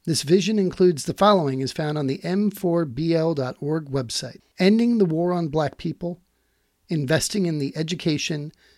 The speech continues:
health, and safety of Black people instead of investments in the criminalizing,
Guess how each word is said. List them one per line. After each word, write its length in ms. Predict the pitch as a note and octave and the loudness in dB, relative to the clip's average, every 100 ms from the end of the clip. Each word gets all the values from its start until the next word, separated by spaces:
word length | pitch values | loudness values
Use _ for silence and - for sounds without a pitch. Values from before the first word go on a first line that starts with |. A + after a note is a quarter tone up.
| _ | _
health, 460 | - E3 E3 - - _ _ _ | -2 0 0 -2 -18 _ _ _
and 160 | D3 C3 | -6 -2
safety 400 | - G#3+ G#3 E3 | 2 2 2 -2
of 100 | C3 | 0
Black 280 | C3 C3+ - | -2 -4 -4
people 360 | D3+ C3 D#3 - | -8 -4 -6 -4
instead 520 | C#3 B2+ - F3+ F3+ | -4 -4 0 2 2
of 100 | D3 | 0
investments 680 | C#3+ C3 D3 - D3+ D3 - | -2 -2 -2 -4 -6 -6 -6
in 60 | |
the 60 | C3+ | -6
criminalizing, 840 | - G3 G3 F3+ F#3 D#3+ F3+ E3+ | -2 2 4 4 2 0 -2 -4